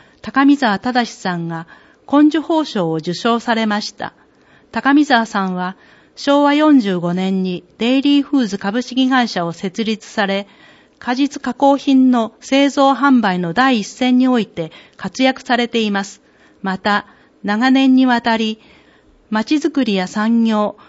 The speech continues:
教育文化の振興などに対し、多額の資材をご寄付いただいており、いただいた寄付金は様々な町の施策に活用させていただいています。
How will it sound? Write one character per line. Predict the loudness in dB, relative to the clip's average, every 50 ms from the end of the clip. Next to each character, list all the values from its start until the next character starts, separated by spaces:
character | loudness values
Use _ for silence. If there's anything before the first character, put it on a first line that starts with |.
| _ _
教 | -4 -2 0 0 0
育 | -2 -2 -4 -4 -2
文 | 2 4 4 2
化 | 2 0 -4
の | -6
振 | -4 -2 0 2 2 2
興 | 2 2 0 2 2
な | 2 2 2
ど | 0 -2
に | -2 -4 -6
対 | -6 -6 -4 -4 -4
し、 | -6 -8 -10 -12 -12 -12 -16 -20 -20 _ _ _ _
多 | -4 -2
額 | 0 0 0 2 2
の | 2 2 2 0
資 | -2 -2
材 | 0 0 2 2 0 -2
を | -2 -4 -6 -8 -10 _ _ _ -8
ご | -4 -4 -4
寄 | -2 -2 -2
付 | 0 0 -2
い | -2
た | -2 -4 -4
だ | -2 -2 -2
い | -2 -4
て | -4 -6
お | -4 -4 -6
り、 | -6 -8 -12 _ _ _ _ _ _ _ _
い | -8 -2
た | -2 0 2
だ | 2 2
い | 2 2
た | 0 -2
寄 | -2 -2 -6
付 | -6 -6 -6
金 | -2 0 0 2 2
は | 2 0 -2 -2 -4 -12 -20 -20 -20 _ _
様 | -8 -4 0 0 0 2
々 | 0 0 0 0 0
な | -2 -2 -4 -4 -8 -12 -20 -20 _ _ -8
町 | -6 -6 -4 -2 -2
の | 0 0 -2
施 | -4 -4
策 | -4 -4 -2 0 0
に | 0 0 0
活 | -2 -4 -8 -8 -4 -2
用 | 0 0 0 0
さ | -2 -4 -6
せ | -8 -8
て | -6 -4 -4
い | -2
た | -2 -2
だ | 0 0 -2
い | -2 -2
て | -4 -4
い | -2 -2
ま | -2 -2 -4 -4
す。 | -8 -12 -20 -20